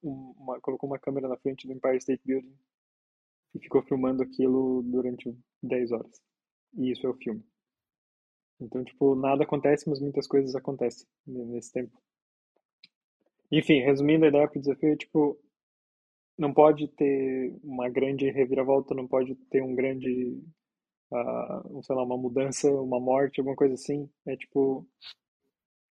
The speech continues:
tentar pensar em como fazer interessante uma história em que nada acontece.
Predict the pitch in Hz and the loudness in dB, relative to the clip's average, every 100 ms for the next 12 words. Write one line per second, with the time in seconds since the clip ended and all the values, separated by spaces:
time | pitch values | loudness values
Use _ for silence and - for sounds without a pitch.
0 | _ 147 131 139 135 - 139 - 147 143 | _ -2 2 4 4 4 0 2 2 2
1 | 143 139 - 151 160 147 - 143 139 139 | 2 2 4 4 4 0 0 0 2 0
2 | 147 139 - 143 143 - 143 139 _ _ | 0 0 -2 -6 -6 -4 -4 -4 _ _
3 | _ _ _ _ - 143 139 - 139 139 | _ _ _ _ -10 -6 -4 -2 2 4
4 | 139 135 135 131 135 135 127 123 120 - | 2 -2 -4 -2 -4 -6 -6 -4 -6 -10